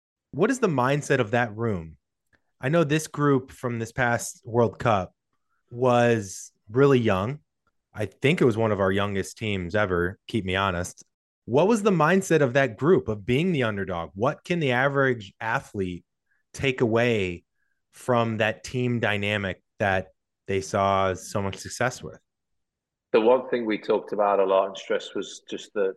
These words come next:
Speaker 2: the collective. You know, it's no one individual that's gonna win a game. And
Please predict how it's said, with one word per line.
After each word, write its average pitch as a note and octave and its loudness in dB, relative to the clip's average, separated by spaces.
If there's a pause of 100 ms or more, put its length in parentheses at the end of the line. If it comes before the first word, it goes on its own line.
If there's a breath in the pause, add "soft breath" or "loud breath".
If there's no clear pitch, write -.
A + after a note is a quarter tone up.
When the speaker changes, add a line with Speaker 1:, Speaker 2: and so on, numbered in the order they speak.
Speaker 2:
the G2 -6
collective. G#2+ -2 (360)
You G#2 -2
know, G2 2
it's - -6
no A2 6
one A2 6
individual G#2 0
that's G2+ -8
gonna G#2 -4
win G2+ -2
a F#2+ -2
game. G#2 0
And F#2+ -8